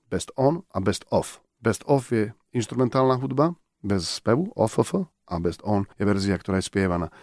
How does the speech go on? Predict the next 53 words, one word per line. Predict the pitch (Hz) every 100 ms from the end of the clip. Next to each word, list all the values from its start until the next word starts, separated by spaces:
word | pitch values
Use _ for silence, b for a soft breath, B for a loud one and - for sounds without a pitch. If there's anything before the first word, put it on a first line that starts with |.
| b
Je | - 117
zložená | 120 120 117
z | 120
rôznych | 135 117 110
pesničiek, | - 123 - - 135 120
ktoré | 113
nie | 107 120
sú | - 92
všetky | 113 -
autorské, | - 95 156 151 175 139
ale | 110 101 -
ja | 117
si | -
myslím, | 107 95 98
že | 101 -
môj | 107 104
život | 90 110 107
sa | 98
neskladá | 113 - 110 101
len |
z | 101
mojich | 104 104 92
autorských | 101 - - -
piesní, | 101 - 98
a | 92
skladá | 98 95
sa | 95 95
aj |
z | 92
piesní | 101 98 107 -
iných | 139 131 117 107
úžasných | - 113 120 113
hudobníkov | 107 117 110 110 104 104
a | 110
ľudí, | 101
ktorí | 107 104
tu | 104
žili | 95 110 135 _
a | 80
boli. | 82 95 127 - _
A | - -
to | 110
je, | 92 - -
myslím | - - 98
si, | 95
že | 98
aj | 92
zmysel | 107 90
hudobníka, | 107 107 107 107
ktorý | 98 - 95 90
niekam | 113 107 98 98
dozrie, | 101 98 92 85
že | 85